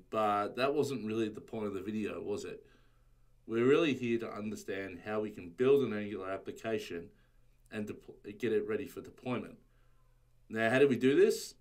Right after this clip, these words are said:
Well, it's pretty straightforward. So the same Angular C L I we use to serve this content, we can also, also use to build and get ready for production. So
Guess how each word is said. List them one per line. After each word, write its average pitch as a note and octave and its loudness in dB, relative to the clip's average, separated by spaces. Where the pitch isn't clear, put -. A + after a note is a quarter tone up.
Well, B2+ 2
it's B2+ 0
pretty G3 2
straightforward. A#2 0
So A#2+ 0
the B2 -2
same E3 2
Angular C#3 4
C B2+ 6
L B2 6
I A#2+ 4
we A2+ 0
use A2 -2
to - -14
serve D3+ 4
this B2 -2
content, B2 -2
we A#2 -4
can A#2 0
also, A#2 -2
also B2+ 0
use G#2+ -2
to A2 -4
build A#2 4
and A2+ -6
get G#2 2
ready G#2 -4
for G#2 -10
production. A#2 -4
So G#2+ 0